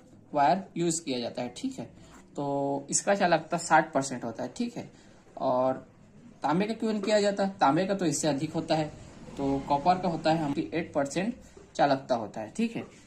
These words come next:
तो एल्यूमिनियम का चालकता साठ परसेंट होता है और कॉपर का चालकता अंठानवे परसेंट। तो इसका यूज़ क्यों नहीं जाता? तो हम जानते हैं कि हमारे देश में कॉपर का महंगाई बढ़ती जा रही है, तो इसलिए एल्यूमिनियम की ही भेजा जाता है, ठीक है। तो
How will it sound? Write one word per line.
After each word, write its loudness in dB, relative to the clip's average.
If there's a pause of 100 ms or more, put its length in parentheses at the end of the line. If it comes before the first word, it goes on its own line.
(240)
तो -6
एल्यूमिनियम 2
का -4
चालकता -2
साठ -6
परसेंट -4
होता -4
है 0
और 0
कॉपर -4
का -6
चालकता -4
अंठानवे -2
परसेंट। -10 (560)
तो -2
इसका -2
यूज़ 2
क्यों 0
नहीं 0
जाता? 0
तो -8
हम 2
जानते 0
हैं -2
कि -4
हमारे -2
देश -4
में -2
कॉपर -2
का -6
महंगाई -2
बढ़ती -4
जा -4
रही -6
है, -8
तो -6
इसलिए -2
एल्यूमिनियम 2
की -8 (200)
ही 0
भेजा 0
जाता -6
है, -10
ठीक -6
है। -10 (520)
तो -2